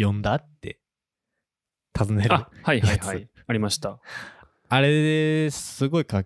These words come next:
Speaker 1: 期的やなと思ったんですよね。
Speaker 2: うん。確かに。あるもんね、そういうのね。
Speaker 1: うん。なんか、こういうのって、あれですね、インスタが、こう、いいねを、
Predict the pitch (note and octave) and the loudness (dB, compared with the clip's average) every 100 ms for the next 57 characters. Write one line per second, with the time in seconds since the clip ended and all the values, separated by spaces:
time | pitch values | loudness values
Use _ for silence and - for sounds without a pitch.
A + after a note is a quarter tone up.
0 | _ - G#2+ A2 A2+ B2 G2+ F2+ F2 E2+ | _ -14 -4 -4 0 0 2 0 -2 -6
1 | _ - F2 E2+ - F2 F2 - - - | _ -10 -10 -12 -12 -12 -10 -12 -12 -16
2 | _ _ _ _ _ _ _ B2 G#2+ G2+ | _ _ _ _ _ _ _ -2 -2 -4
3 | G2 G#2 _ _ - G#2+ - G2 F#2 _ | -10 -20 _ _ -6 -6 -4 -6 -8 _
4 | _ _ _ _ A2+ D#3 E3+ G2 G#2 G#2+ | _ _ _ _ 0 0 0 -2 -4 -6
5 | G2+ F#2+ F#2+ G2+ - F#2+ F#2+ F#2 F2 E2+ | -6 -10 -10 -12 -6 0 2 0 -2 -6
6 | D#2+ _ _ _ _ _ _ _ _ _ | -10 _ _ _ _ _ _ _ _ _
7 | _ - G#3 - E2+ - _ _ _ _ | _ -4 -4 -2 -2 -4 _ _ _ _
8 | _ _ _ _ _ D3 D3 D3 D3 D3 | _ _ _ _ _ -2 -2 -2 -4 -4
9 | D3 D3 C#3+ B2 F2+ - - - _ _ | -6 -6 -6 -6 -8 -10 -18 -18 _ _
10 | _ _ - G#2 - E2+ D3+ E3 - F3 | _ _ -4 -4 -4 -2 0 0 0 0
11 | E3+ E3+ E3+ E3+ F#3 F#3 F#3 - D3 F#3 | 0 0 -2 -2 -2 -2 -2 -6 -6 -2
12 | G#3+ A#2+ F#2 F2+ | -2 0 -2 -4